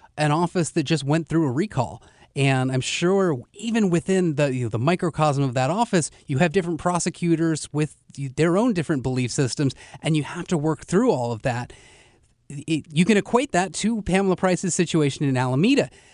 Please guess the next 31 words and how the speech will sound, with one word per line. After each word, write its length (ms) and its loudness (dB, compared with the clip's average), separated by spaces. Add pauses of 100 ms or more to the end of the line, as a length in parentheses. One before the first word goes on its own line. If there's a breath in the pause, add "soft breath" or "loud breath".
She 280 -4
took 220 -6
over 420 2
for 560 -4
a 140 -4
district 360 0
attorney 360 0
who 140 2
had 200 2
a 80 2
very 380 -4
different 360 -4
philosophy, 680 -2 (380 loud breath)
and 160 2
it 100 -4
sounded 320 -2
like 320 -6
that 220 -2
transition 640 0
was 180 0
not 280 -2
the 100 -6
smoothest. 520 -2
It 140 -8
wasn't 400 0 (580 soft breath)
a, 80 -2
a, 480 0
an 80 2
easy, 480 0 (240 soft breath)
you 140 -2
know, 120 0